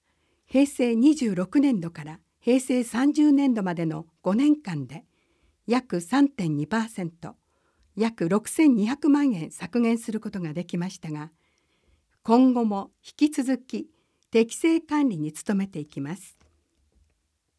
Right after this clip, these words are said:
また、国家公務員の給与水準を百とした場合の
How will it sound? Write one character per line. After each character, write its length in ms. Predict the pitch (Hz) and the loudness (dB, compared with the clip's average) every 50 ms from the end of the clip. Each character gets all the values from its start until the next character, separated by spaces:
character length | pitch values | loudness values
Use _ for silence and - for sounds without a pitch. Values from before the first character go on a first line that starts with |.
| _ _ _ _ _ _ _ _ _ _ _ _ _ | _ _ _ _ _ _ _ _ _ _ _ _ _
ま 180 | - 180 202 208 | -6 -6 -6 -6
た、 280 | - - 226 214 - _ _ _ _ _ _ _ _ | -4 -2 -2 -2 -4 _ _ _ _ _ _ _ _
国 240 | - 233 226 226 | 2 2 2 2
家 220 | - - 339 349 339 | 0 0 0 0 0
公 220 | 339 - 339 330 | 0 2 2 4
務 180 | 320 320 320 302 | 4 4 4 4
員 240 | 269 240 208 180 160 | 4 2 2 0 0
の 200 | 156 156 160 165 - _ _ _ | -2 -2 -6 -10 -14 _ _ _
給 220 | - - 294 330 | 2 4 6 6
与 200 | 311 320 330 330 | 6 6 4 0
水 240 | - - 311 294 277 | -2 0 0 0 0
準 280 | - - 208 185 170 151 | 0 -2 -2 0 0 0
を 180 | 151 160 180 - _ _ _ _ | -2 -4 -6 -8 _ _ _ _
百 360 | _ - 277 311 339 - - | _ -2 -2 -2 -2 -4 -8
と 180 | - - 185 165 | -6 -4 -4 -4
し 80 | 165 - | -4 -4
た 180 | - 247 247 | -4 -2 -2
場 120 | 226 226 226 | -2 -4 -4
合 100 | 220 208 | -4 -4
の 280 | 202 180 165 160 - - | -4 -4 -4 -6 -8 -12